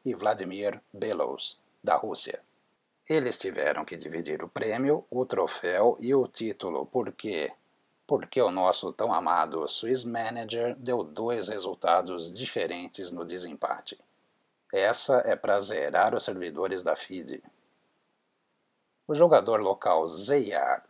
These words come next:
sem outro nome disponível e sem rating fide, fez seis em nove e ficou entre os vinte primeiros, só perdendo para um outro jogador local na primeira rodada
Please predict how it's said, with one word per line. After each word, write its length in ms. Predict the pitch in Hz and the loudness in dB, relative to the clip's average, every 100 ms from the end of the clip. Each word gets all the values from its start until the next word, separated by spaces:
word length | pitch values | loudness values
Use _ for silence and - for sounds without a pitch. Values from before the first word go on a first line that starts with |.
| _ | _
sem 260 | - 160 131 | -4 -2 2
outro 280 | 113 - 101 | 2 0 2
nome 320 | 82 82 85 | 2 2 -2
disponível 680 | - - 82 82 73 76 95 | -4 -2 -4 -6 -6 -4 -2
e 60 | |
sem 320 | 90 - 76 | -2 -2 -4
rating 300 | 82 78 127 | -8 -8 -8
fide, 500 | - 117 120 120 123 - | -8 -6 -4 -2 -4 -2
fez 320 | - 156 113 | 0 2 2
seis 500 | - - 80 85 87 | 0 -2 -6 -6 -6
em 80 | 127 | -4
nove 500 | 101 113 127 120 127 | 0 2 2 0 -4
e 120 | 135 | -4
ficou 500 | - 113 - 131 120 | -6 -8 0 2 2
entre 300 | 120 127 120 | -2 -8 -4
os 180 | 101 90 | -4 -4
vinte 400 | 98 151 - 143 | -4 -4 -2 -4
primeiros, 800 | 127 107 80 78 - - - - - | -4 -6 -4 -4 -6 -8 -8 -8 6
só 160 | - | 8
perdendo 480 | 175 123 92 110 101 | 10 8 4 -2 -2
para 160 | 92 87 | 0 0
um 80 | 92 | 0
outro 240 | 92 98 | -2 -2
jogador 360 | 92 87 78 78 | -2 0 0 0
local 340 | 73 - - | 0 0 -4
na 100 | 78 | -6
primeira 320 | - 90 80 | -8 -4 0
rodada 560 | 104 131 117 120 135 | 2 4 4 2 -2